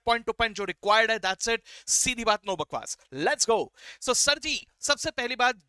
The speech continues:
goods and service tax की अगर मैं बात कर रहा हूं, तो this is on goods and services। अब सबसे पहले अगर मैं किसी से कुछ खरीद रहा हूं, तो it can be a goods, it can be an asset, करेक्ट? मैं गुड्स भी खरीद सकता हूं, मैं एसेट भी खरीद सकता हूं, राइट? दोनों में जीएसटी लगने वाला है।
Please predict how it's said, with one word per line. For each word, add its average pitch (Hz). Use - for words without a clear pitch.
goods 349
and 262
service 233
tax 220
की 220
अगर 202
मैं 208
बात 147
कर 151
रहा 156
हूं, 254
तो 156
this 156
is 160
on 151
goods -
and 320
services। 139
अब -
सबसे 269
पहले 254
अगर 220
मैं 233
किसी 220
से 240
कुछ -
खरीद 175
रहा 175
हूं, 139
तो 175
it 160
can 214
be 247
a -
goods, 165
it 190
can 208
be 220
an 214
asset, 202
करेक्ट? 196
मैं 147
गुड्स 120
भी 165
खरीद 196
सकता 220
हूं, 226
मैं 240
एसेट 311
भी 226
खरीद 123
सकता -
हूं, 104
राइट? 226
दोनों 156
में 185
जीएसटी 185
लगने 196
वाला 196
है। 208